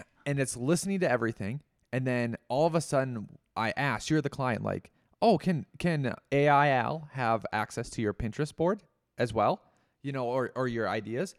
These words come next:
They say yes, goes in there. By the time we're done with the meeting, I go, "Okay, A I Al, like, put on my computer, uh, the inspiration board for the project."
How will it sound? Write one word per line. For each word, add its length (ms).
They 100
say 160
yes, 360
goes 220
in 120
there. 160
By 120
the 100
time 300
we're 120
done 180
with 120
the 80
meeting, 460
I 80
go, 180
"Okay, 480
A 40
I 140
Al, 320
like, 340
put 160
on 100
my 120
computer, 600
uh, 320
the 180
inspiration 560
board 340
for 160
the 120
project." 540